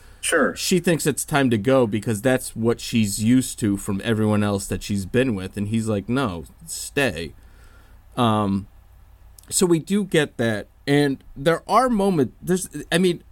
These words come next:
Speaker 2: another thing about this movie is that it, at times, can be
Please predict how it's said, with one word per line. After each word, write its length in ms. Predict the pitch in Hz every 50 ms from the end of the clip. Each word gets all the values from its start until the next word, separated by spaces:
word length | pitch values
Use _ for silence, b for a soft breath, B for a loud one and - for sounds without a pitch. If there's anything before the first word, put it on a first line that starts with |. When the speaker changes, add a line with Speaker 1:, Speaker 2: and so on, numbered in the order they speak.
| - -
Speaker 2:
another 420 | - 165 180 185 220 247 254 269 240
thing 240 | 214 - 196 170 147
about 260 | 127 135 135 131 -
this 200 | 131 117 - -
movie 500 | 117 120 127 127 127 143 143 151 151 143 - - - - - - - - B B B B B B B B B B B B B B B - - - - - - - -
is 140 | 131 123
that 240 | 135 156 143 135 - - - _ -
it, 260 | - 160 156 - - - -
at 220 | - 147 143 - -
times, 540 | - 151 147 143 139 131 117 110 - - -
can 220 | - - 143 123
be 380 | 110 170 120 110 107 107 101